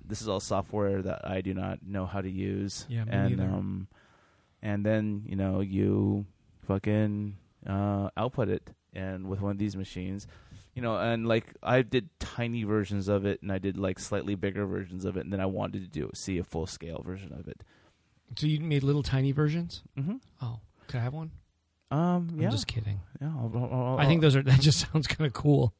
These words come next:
Speaker 1: Yeah, no, they're literally, like, it took one hour to print, like, a head this big,
Speaker 2: Oh my
Speaker 1: two heads,
Speaker 2: gosh.
Speaker 1: you know.
Speaker 2: What?
Speaker 1: Yeah. <laughs>
Speaker 2: Ah, that technology's still, uh,
Speaker 1: Uh,
Speaker 2: whatever.
Speaker 1: yeah, I mean, I, I'm not sure how old the machines are. I think the machines are maybe a couple of years old.
Speaker 2: Yeah, but just weird how, uh,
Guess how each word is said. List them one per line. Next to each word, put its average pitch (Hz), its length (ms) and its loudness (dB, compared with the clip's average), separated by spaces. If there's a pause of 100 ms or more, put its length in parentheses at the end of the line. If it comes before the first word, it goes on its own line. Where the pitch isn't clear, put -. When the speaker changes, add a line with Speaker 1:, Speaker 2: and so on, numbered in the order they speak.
Speaker 1:
Yeah, 143 180 0
no, 127 240 2
they're 139 220 6
literally, 143 560 4
like, 113 240 0
it 120 160 -4
took - 200 -2
one 135 240 0
hour 120 300 6
to 107 80 -6
print, 107 300 -2
like, 90 200 -4
a - 60 -8
head 92 260 -6
this 95 140 -6
big, - 180 -4
Speaker 2:
Oh 175 120 2
my 120 160 0
Speaker 1:
two 117 180 2
heads, - 0 -
Speaker 2:
gosh. - 460 2
Speaker 1:
you 107 100 -4
know. 92 320 -2
Speaker 2:
What? 156 460 -4 (100)
Speaker 1:
Yeah. 107 300 2 (640)
<laughs> - 120 -16
Speaker 2:
Ah, 117 380 2
that 139 160 4
technology's 135 600 2
still, 127 320 2
uh, 120 320 0
Speaker 1:
Uh, 135 240 6
Speaker 2:
whatever. 156 180 2
Speaker 1:
yeah, 175 180 2
I 139 60 2
mean, 180 140 2
I, 165 100 0
I'm 175 100 2
not 233 200 2
sure 208 220 2
how 175 120 2
old 175 140 0
the 160 40 -8
machines 156 380 -4
are. 95 80 2
I 98 40 2
think 127 140 -10
the 135 80 -4
machines 131 360 -6
are 135 80 0
maybe 135 220 -2
a 123 40 -2
couple - 240 -4
of 117 60 0
years 92 220 0
old. 73 100 -2
Speaker 2:
Yeah, 123 220 -2 (100)
but 123 80 -8
just 147 260 -2 (220)
weird 123 260 2
how, 117 240 2
uh, 117 160 -2